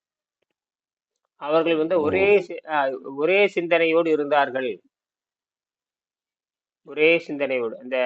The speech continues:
Speaker 1: ஆ, இப்ப, இப்ப, அ, ஒரு நூத்தம்பது வருஷத்துக்கு முன்னாடி பாத்தீங்கன்னா, ஆ,
Speaker 2: ம்.
Speaker 1: கோயில் மனிதர்கள், அந்த அரசர்கள் கட்டின கோயிலுக்கு வந்து, அந்த ரொம்ப தீவிரமான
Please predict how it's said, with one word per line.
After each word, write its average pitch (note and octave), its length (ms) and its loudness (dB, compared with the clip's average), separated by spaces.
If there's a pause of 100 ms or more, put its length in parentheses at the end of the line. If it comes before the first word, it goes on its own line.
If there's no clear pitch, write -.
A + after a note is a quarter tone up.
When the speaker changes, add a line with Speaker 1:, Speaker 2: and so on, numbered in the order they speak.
(920)
Speaker 1:
ஆ, B2+ 240 -6
இப்ப, C3+ 260 -6
இப்ப, D3 320 -8
அ, D#3+ 180 0
ஒரு E3 220 0
நூத்தம்பது F3 440 2
வருஷத்துக்கு F#3 240 0
முன்னாடி F#3 200 4
பாத்தீங்கன்னா, D#3 540 0 (1600)
ஆ, C#3+ 240 -4
Speaker 2:
ம். B2 540 -8 (800)
Speaker 1:
கோயில் F#3+ 520 0
மனிதர்கள், E3 540 -4
அந்த C3+ 260 -2
அரசர்கள் E3+ 500 -2
கட்டின C#3 380 -8
கோயிலுக்கு D#3 400 -2
வந்து, D#3+ 340 -4 (1600)
அந்த C#3 680 -6 (460)
ரொம்ப D3 300 -8
தீவிரமான F3+ 960 2